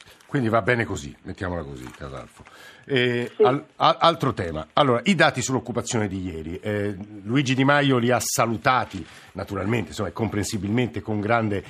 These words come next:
Speaker 1: eh, favore. Oggi c'è un'intervista a Repubblica, vediamo se riesco, eh, a recuperarla, nonostante alcuni ascoltatori ci dicano: "Nunzia Catalfo, ma come fate a citare ancora i giornali che nessuno legge più?" I giornali restano, anche per noi che facciamo la radio, un riferimento molto importante, fanno un lavoro non prezioso, di più. Siamo, ehm, la,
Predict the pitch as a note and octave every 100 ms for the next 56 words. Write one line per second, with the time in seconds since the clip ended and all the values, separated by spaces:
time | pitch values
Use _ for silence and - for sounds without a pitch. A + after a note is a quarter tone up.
0 | - - A#2+ G#2+ - D3+ C#3+ D3+ D3 B2
1 | A2+ B2 A2 A2 A2 G#2 G2+ G2+ E2 B2
2 | - G#2 G2 C3 C3 G#2+ G2+ G2 - -
3 | - G#2 A#2 G#2 G#2+ A2+ - G#2+ G#2 G2+
4 | G2+ G#2+ G#2+ A2 C3+ D3 G#2+ A2+ A2 -
5 | C#3 A#2 F#2 C#3+ B2 - G#2+ A#2+ D3 A#2
6 | - A#2 B2 G#2+ A2 G#2 A2+ A2 C3 A2
7 | G#2 - C3+ B2 D3+ A2+ - A#2+ A2+ G#2+
8 | C3 A2 A#2 D#3 A2+ G#2 G#2+ C#3+ A#2 A#2
9 | D3+ G#2+ F#2+ - - - A#2 B2+ C3+ G#2+
10 | A2 G#2+ - F#2+ - - - B2 C3 -
11 | A2+ G#2 A#2 A2+ A2+ A2+ A2+ A2+ B2 A2+
12 | G#2+ G2+ G2+ G#2 A2 G#2+ A2+ A2 G#2+ A2+
13 | G#2 B2 - - A2 A2 - A2+ A2 A2
14 | A2+ A#2+ A2+ A#2 A2+ A#2+ - A2+ F#2 F2
15 | B2+ - E2+ - - - - D#3+ D3+ D3
16 | C3+ - A2 A2 G#2+ G#2+ G#2+ B2+ B2+